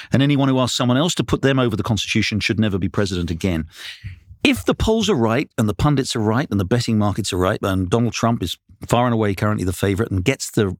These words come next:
Republican nomination, does win the Republican nomination. I know it's a hypothetical. You don't like hypotheticals, but supposing he does,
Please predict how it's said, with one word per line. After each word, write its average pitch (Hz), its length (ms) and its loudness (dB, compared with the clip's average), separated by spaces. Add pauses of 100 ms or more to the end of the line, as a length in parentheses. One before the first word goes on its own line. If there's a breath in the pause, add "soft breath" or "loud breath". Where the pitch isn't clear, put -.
Republican 95 460 0
nomination, 87 420 0
does 135 240 2
win 101 140 0
the 92 60 0
Republican 82 300 -2
nomination. 80 340 -2
I 95 40 2
know 101 120 0
it's 98 100 -4
a 98 60 -2
hypothetical. 95 500 -2
You 92 60 0
don't 90 160 -2
like 82 160 -4
hypotheticals, 92 480 -2
but - 80 0
supposing 151 280 0
he 131 60 2
does, 117 180 2